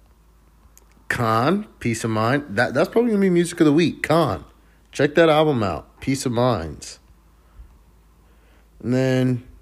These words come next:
you know, talk a little bit about the Grammys. Oh, we also got a Kid Cudi song yesterday. But, uh, Michael,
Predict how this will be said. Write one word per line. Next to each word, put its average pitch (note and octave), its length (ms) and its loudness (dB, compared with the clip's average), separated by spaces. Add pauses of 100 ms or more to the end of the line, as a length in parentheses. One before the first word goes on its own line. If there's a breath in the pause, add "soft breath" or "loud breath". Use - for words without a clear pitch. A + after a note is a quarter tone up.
(240)
you C3 80 -6
know, B2 120 -2
talk B2 240 0
a C#3 40 -2
little C3 160 0
bit B2 140 0
about A#2 240 0
the A#2 60 -6
Grammys. A2+ 800 -4 (1300 soft breath)
Oh, A#2 100 4
we B2 140 2
also C3+ 240 2
got C3 160 2
a - 20 0
Kid C3 240 -2
Cudi C3 240 2
song A#2+ 280 -2
yesterday. G#2 480 -4 (520 soft breath)
But, A#2 160 4
uh, A2 460 4 (1080)
Michael, B2 1900 0